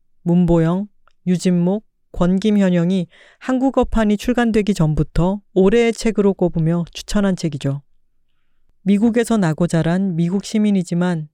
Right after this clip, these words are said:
늘 아시아인으로 살아야 했던 저자는 소수자로 지목된 삶을 산다는 것은 짜증, 불안, 강박, 수치심, 우울을 안고 사는 것과 같다고 말합니다. 누구나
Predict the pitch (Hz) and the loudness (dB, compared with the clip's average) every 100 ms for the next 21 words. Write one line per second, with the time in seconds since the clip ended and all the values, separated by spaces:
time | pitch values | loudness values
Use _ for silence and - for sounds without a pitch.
0 | _ 170 196 226 - 147 - 226 226 202 | _ -2 0 0 -2 -4 0 0 2 2
1 | 196 185 208 208 196 190 180 - 175 180 | 2 0 0 2 2 4 2 0 -2 0
2 | 156 151 147 156 156 - _ _ _ - | 0 0 0 0 -4 -8 _ _ _ -6
3 | - 226 226 208 196 196 - 175 175 - | -2 -2 0 0 2 0 2 0 0 0
4 | 180 175 208 196 185 196 185 180 165 160 | -2 0 0 0 0 0 0 0 -2 -2
5 | 156 - 180 196 _ _ _ _ - 226 | -4 -4 -4 -6 _ _ _ _ -2 -2
6 | - 233 233 233 - 160 165 175 190 - | -2 -4 -2 -6 -6 -4 -2 -2 -6 -12
7 | - - 147 156 165 156 - _ _ - | -16 -6 -4 -2 -2 -4 -10 _ _ -8
8 | - - 233 - 220 240 180 190 208 214 | -6 -4 -4 -2 -4 -4 -2 2 2 2
9 | 208 156 151 185 170 180 175 160 147 - | 0 0 -2 -4 0 0 0 -2 -4 -2
10 | 165 - - - 165 165 156 147 139 131 | -4 -4 -10 -6 -4 -2 -4 -4 -6 -6
11 | 135 135 _ _ _ _ _ _ _ _ | -8 -10 _ _ _ _ _ _ _ _
12 | _ _ _ _ _ _ - 185 214 208 | _ _ _ _ _ _ -6 -2 2 2
13 | 208 214 | 2 0